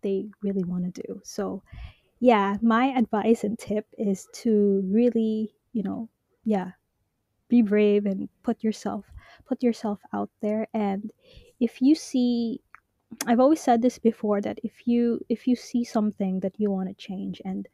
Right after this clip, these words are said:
no one is doing anything about it, um,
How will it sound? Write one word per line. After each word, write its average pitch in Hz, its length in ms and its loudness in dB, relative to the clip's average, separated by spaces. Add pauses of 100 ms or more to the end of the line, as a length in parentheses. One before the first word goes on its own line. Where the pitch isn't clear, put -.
(560)
no 226 140 0
one 214 160 0
is - 240 -8 (100)
doing 202 260 -2
anything 196 360 -8
about - 320 -14
it, - 140 -12 (720)
um, 190 560 -6